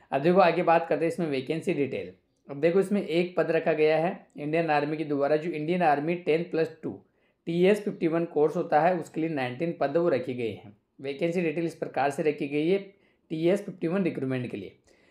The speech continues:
आगे इसमें बात करते हैं, देखो इसमें एप्लीकेशन फीस वो कितनी लगेगी फॉर्म फिल करने के लिए। किसी भी कैटेगरी का स्टूडेंट है, चाहे वो जनरल हो या ओबीसी हो या ईडब्ल्यूएस हो, टीजीटी, किसी भी प्रकार की कोई आवेदन फीस वो नहीं रखी गई है। किसी भी कैटेगरी का स्टूडेंट है,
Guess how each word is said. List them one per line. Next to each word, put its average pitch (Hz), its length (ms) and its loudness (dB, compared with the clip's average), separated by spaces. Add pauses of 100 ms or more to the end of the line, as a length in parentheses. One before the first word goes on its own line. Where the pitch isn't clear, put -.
(200)
आगे 151 240 4
इसमें 185 220 2
बात 165 220 6
करते 170 200 0
हैं, 170 80 4
देखो 170 160 2
इसमें 175 240 -2
एप्लीकेशन 151 520 0
फीस 175 240 -6
वो 175 120 -4
कितनी 170 340 -6
लगेगी 139 420 -2
फॉर्म 151 300 -2
फिल 143 200 -4
करने 113 240 -4
के 104 100 -10
लिए। 95 180 -12 (480)
किसी 190 200 -2
भी 226 120 4
कैटेगरी 175 380 4
का 175 140 4
स्टूडेंट 165 400 2
है, 165 280 2 (800)
चाहे 160 180 2
वो 175 120 4
जनरल 156 380 2
हो 190 180 4
या 170 160 4
ओबीसी 147 420 0
हो 170 120 2
या 165 160 4
ईडब्ल्यूएस 151 540 0
हो, 160 140 4
टीजीटी, 160 1080 -6 (640)
किसी 226 280 2
भी 247 100 6
प्रकार 180 400 4
की 180 100 -4
कोई 185 240 2
आवेदन 147 420 4
फीस 143 280 -4
वो 151 180 2
नहीं 143 280 -2
रखी 170 240 -2
गई 151 200 -2
है। 185 160 0
किसी 165 320 -8
भी 165 100 -4
कैटेगरी 131 460 -2
का 165 100 4
स्टूडेंट 151 420 -2
है, 190 160 -6